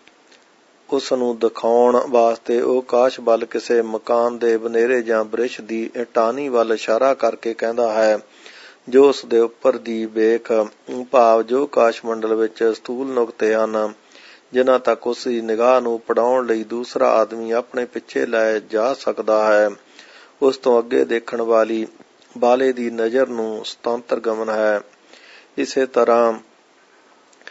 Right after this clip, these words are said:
ਪਰਮਾਰਥ ਵਿੱਚ ਵੀ ਖਾਸ ਹੱਦ ਤੱਕ ਬੁੱਧੀ ਦੀ ਸਮਝ ਦਾ ਗਮਨ ਹੈ। ਉਸ ਤੋਂ ਅੱਗੇ ਸੁਰਤ ਸੁਤੰਤਰ ਸਰਦਾ ਤੇ ਸਿਮਰਨ ਦੇ ਬਲ ਨਾਲ ਚੱਲਦੀ ਹੈ।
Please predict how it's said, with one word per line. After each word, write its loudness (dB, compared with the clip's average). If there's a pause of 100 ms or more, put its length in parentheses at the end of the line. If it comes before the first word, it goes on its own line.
(360)
ਪਰਮਾਰਥ 6
ਵਿੱਚ 0
ਵੀ -4
ਖਾਸ -2
ਹੱਦ -2
ਤੱਕ -2
ਬੁੱਧੀ -4
ਦੀ -6
ਸਮਝ -6
ਦਾ 2
ਗਮਨ -2
ਹੈ। 2 (300)
ਉਸ -2
ਤੋਂ 0
ਅੱਗੇ -2
ਸੁਰਤ -2
ਸੁਤੰਤਰ -6
ਸਰਦਾ -2
ਤੇ -2
ਸਿਮਰਨ -6
ਦੇ 0
ਬਲ 0
ਨਾਲ -2
ਚੱਲਦੀ -4
ਹੈ। 2